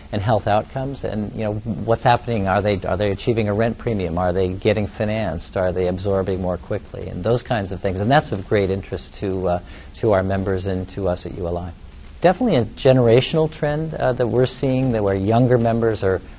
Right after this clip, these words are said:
uh, more deeply engaged, uh, on topics involving sustainability, energy efficiency, resilience, the environment.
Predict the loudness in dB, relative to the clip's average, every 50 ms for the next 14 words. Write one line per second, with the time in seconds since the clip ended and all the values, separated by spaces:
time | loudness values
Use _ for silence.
0 | -8 -2 -2 0 2 4 4 4 4 4 2 2 2 2 2 2 2 2 0 2
1 | 2 4 4 2 0 -2 -8 -6 -2 0 0 2 2 0 0 -2 -6 -10 -8 -4
2 | 0 0 2 2 0 0 -2 -2 -2 0 0 0 0 -2 -2 -2 -2 -2 -2 -2
3 | 0 2 2 0 0 0 -2 -4 -4 -4 -6 -8 -8 -10 -8 -4 -4 -2 -2 -2
4 | -2 0 0 2 2 0 0 -2 -2 -2 -4 -6 -12 -16 -20 -18 -10 -4 -2 0
5 | 0 0 0 0 0 0 0 0 -2 -4 -4 -2 -4 -4 -6 -4 -4 -4 -2 -2
6 | -2 -2 -2 -2 -4 -2 -2 -2 0 0 0 0 -2 -2 -4 -4 -6 -6 -8 -6
7 | -6 -4 -4 -4 -2 -2 -2 -2 -4 -6 -6 -8 -10 -10